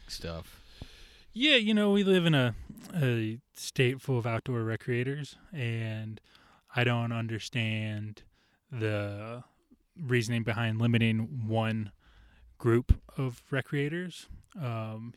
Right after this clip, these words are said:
Speaker 2: you know, they, they s-, there's a seasonal closure for shed hunting between January and, and May.
Speaker 1: Shed, uh, antlers,
Speaker 2: Shed
Speaker 1: that is, for
Speaker 2: antlers,
Speaker 1: the
Speaker 2: yeah,
Speaker 1: listeners.
Speaker 2: yeah. Um,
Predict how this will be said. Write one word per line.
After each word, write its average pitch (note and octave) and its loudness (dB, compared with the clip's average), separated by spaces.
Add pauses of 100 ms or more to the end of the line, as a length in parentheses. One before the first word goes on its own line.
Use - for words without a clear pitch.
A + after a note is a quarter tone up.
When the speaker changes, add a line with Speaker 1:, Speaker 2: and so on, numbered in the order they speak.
Speaker 2:
you C3 -4
know, A2+ -6
they, A#2 -6
they A#2+ -6
s-, - -10
there's A#2 -4
a A2+ -8
seasonal A#2 -4
closure A2+ -4
for B2+ -8
shed A#2 -2
hunting A#2 -4
between A2+ -4 (420)
January B2 2
and, A2+ -4
and A#2+ -2
May. A#2 4 (500)
Speaker 1:
Shed, G2 0
uh, E2+ -4
antlers, D#2+ -2
Speaker 2:
Shed C3+ 0
Speaker 1:
that A#2+ 2
is, - -2
for - -4
Speaker 2:
antlers, F2 -2
Speaker 1:
the F2 0
Speaker 2:
yeah, F2 2
Speaker 1:
listeners. F#2 -2 (440)
Speaker 2:
yeah. C3 4
Um, A2+ -6